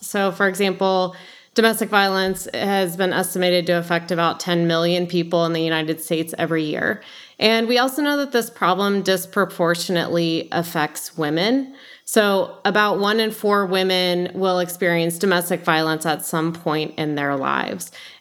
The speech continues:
And importantly, that's really just if we're referring to intimate partner violence. So if we think about domestic violence also affecting kids,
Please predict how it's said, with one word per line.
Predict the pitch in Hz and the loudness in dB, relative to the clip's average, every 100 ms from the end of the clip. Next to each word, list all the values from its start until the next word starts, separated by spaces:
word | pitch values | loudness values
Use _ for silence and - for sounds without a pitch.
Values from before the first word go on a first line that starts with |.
| - | -4
And | 208 226 226 | 0 0 2
importantly, | 262 262 392 381 320 | 2 2 0 0 0
that's | 294 294 | -2 -2
really | 311 349 403 | -2 0 2
just | 330 320 | 0 0
if | 285 262 | -2 2
we're | 240 | 2
referring | 214 185 - 185 190 185 185 175 | 2 -2 0 2 2 0 -2 -4
to | - 185 170 - | -2 0 0 0
intimate | 185 196 202 196 - | 0 0 0 -2 -2
partner | - 170 - 147 | 0 0 0 -2
violence. | 147 143 151 143 226 - - | 0 0 0 -4 -4 -8 -8
So | - 202 190 185 | -2 2 2 0
if | 202 233 | 0 2
we | 233 | 2
think | 233 214 233 | 0 0 2
about | 208 196 | 0 0
domestic | 190 185 185 185 | 0 0 -2 -2
violence | 175 170 170 170 170 | 0 2 2 0 -2
also | - 165 165 165 180 | 0 0 0 0 0
affecting | 165 165 160 175 160 | 0 0 -2 -2 -2
kids, | 160 - 165 175 214 247 | -4 -2 0 0 -2 -6